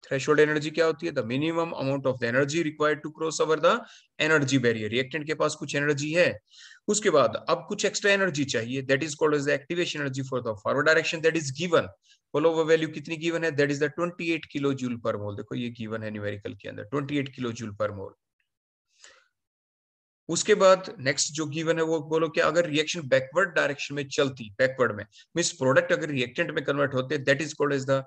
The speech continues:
energy of activation for the backward direction। वो एनर्जी भी गिवन, that is the ten kilojoule per mole। देखो ये हमने यहाँ पे लिख दी।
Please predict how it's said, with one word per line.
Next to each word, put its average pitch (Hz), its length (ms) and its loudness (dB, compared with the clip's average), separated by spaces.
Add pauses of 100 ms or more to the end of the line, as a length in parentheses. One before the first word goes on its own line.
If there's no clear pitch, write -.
(300)
energy 147 340 0
of 143 140 -4
activation 135 460 -2
for 120 80 -4
the 110 160 -4
backward 156 300 2
direction। 156 340 0
वो 143 100 4
एनर्जी 165 300 0
भी 156 100 -6
गिवन, 156 300 -8
that 156 260 0
is 151 80 -4
the 156 100 0 (380)
ten 190 240 6
kilojoule 131 480 0
per 117 100 2 (100)
mole। 107 140 -4
देखो 110 180 -10
ये 123 140 -6
हमने 120 200 -8
यहाँ 104 220 -8
पे 131 60 -4
लिख 117 240 -6
दी। - 140 -20